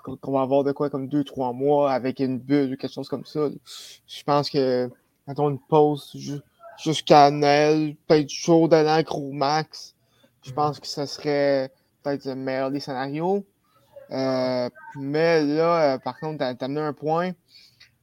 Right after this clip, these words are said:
Speaker 1: Euh, tantôt, du aller, là, les, les Olympiques, euh, est-ce que, est-ce que pensez-vous,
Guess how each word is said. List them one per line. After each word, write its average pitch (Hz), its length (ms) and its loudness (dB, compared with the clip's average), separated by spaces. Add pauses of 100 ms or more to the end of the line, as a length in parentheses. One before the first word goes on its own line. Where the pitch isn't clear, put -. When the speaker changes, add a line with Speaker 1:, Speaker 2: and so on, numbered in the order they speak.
(160)
Speaker 1:
Euh, 120 760 0 (280)
tantôt, 135 220 -8
du 143 220 -6
aller, 151 260 -4
là, 165 320 -8
les, 123 240 -10
les 135 240 -8
Olympiques, 156 800 -4 (920)
euh, 98 380 -8 (680)
est-ce - 240 -20
que, 135 340 -6
est-ce - 140 -14
que 143 80 -14
pensez-vous, 135 480 -12